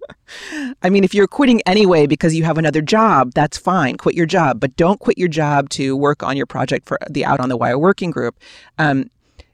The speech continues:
you do have to find time to devote to your story craft. I mean, somebody else, uh, was, I think, I don't know, tweeting at me this week or something like that. I don't remember where this came from, but, um, was saying something about,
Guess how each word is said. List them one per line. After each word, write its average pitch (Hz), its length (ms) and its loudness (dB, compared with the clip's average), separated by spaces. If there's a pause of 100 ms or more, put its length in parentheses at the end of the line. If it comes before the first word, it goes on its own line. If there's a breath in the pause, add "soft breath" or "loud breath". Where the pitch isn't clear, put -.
(120)
you 190 200 2
do 190 260 4
have 220 180 2
to 156 80 -2
find 117 480 -8 (160)
time 135 480 -2
to - 100 -10
devote 135 320 -2
to - 120 -10
your 120 80 -6
story 120 300 -6
craft. - 520 -8
I 156 40 -2
mean, 165 120 -2
somebody 214 300 2
else, 165 400 2
uh, 135 180 -4 (500 soft breath)
was, - 260 -2 (460)
I 113 180 -4
think, - 420 -12
I 127 100 -8
don't 143 120 -8
know, - 180 -12
tweeting 185 360 -2
at - 60 -6
me 123 100 -6
this 117 220 -6
week 113 220 -8
or 113 40 -12
something 139 300 -12
like 123 120 -14
that. 113 120 -8
I 120 40 -6
don't 123 80 -10
remember 135 200 -8
where 123 160 -6
this 123 140 -10
came 160 160 -10
from, 135 180 -8
but, 131 160 -4 (400 loud breath)
um, 143 420 -2 (120)
was 156 180 -2
saying 156 240 -2
something 147 340 -6
about, 123 440 -4